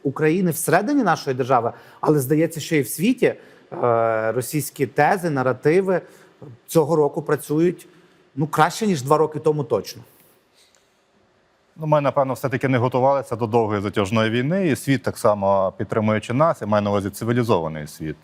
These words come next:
Speaker 2: демократичний, е, без Індії, яка демократична країна, яка сьогодні переб-, переживатиме вибори,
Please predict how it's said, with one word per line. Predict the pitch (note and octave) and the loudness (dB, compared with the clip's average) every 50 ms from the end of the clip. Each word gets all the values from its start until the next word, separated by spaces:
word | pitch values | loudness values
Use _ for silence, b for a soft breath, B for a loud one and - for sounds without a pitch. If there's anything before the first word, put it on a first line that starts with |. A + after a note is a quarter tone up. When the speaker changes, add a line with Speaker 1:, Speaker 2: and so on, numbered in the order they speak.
| _ F#2+ | _ -8
Speaker 2:
демократичний, | F#2 F#2 F#2 - - A2 - D3+ D3 - - - A#2 G#2+ G#2 G#2 G2 | -6 -6 -4 -4 -6 -4 -2 -2 -4 -4 -4 -4 -4 -2 -2 -2 -4
е, | F#2+ - - G2 G2 F#2+ F#2+ F#2+ F#2+ F#2 F2 - _ _ _ _ _ _ _ _ _ _ _ _ _ - | -4 -2 0 2 2 2 2 0 0 -2 -4 -10 _ _ _ _ _ _ _ _ _ _ _ _ _ -2
без | G#2+ A#2 A#2 - - | 0 0 0 0 0
Індії, | - B2+ A2 F#2 E2+ F2 E2+ E2+ | 0 0 0 0 0 0 0 0
яка | F2 E2+ - F2 | 0 0 -2 -2
демократична | E2+ F#2 F2+ F2 - E2+ D#2+ - E2+ - - - E2 D#2+ | -2 -2 -4 -4 -4 -6 -6 -6 -8 -12 -10 -12 -14 -12
країна, | - - G2 F#2 E2+ E2+ E2+ | -8 -6 -4 -4 -2 -4 -6
яка | E2 - - | -6 -8 -10
сьогодні | - - F#2 F#2+ - - A2 - | -10 -10 -12 -14 -14 -16 -8 -6
переб-, | - A2 F#2+ F#2 G#2+ F#2+ - - | -4 -4 -2 -2 -4 -4 -2 0
переживатиме | A#2 A2 G2+ G#2+ A2+ A2+ A#2+ - - A#2 A2 G#2+ | 0 0 2 0 2 0 0 0 0 0 0 0
вибори, | A2+ C#3 D3 B2+ B2 G#2 G2 | 0 0 0 0 -2 -4 -4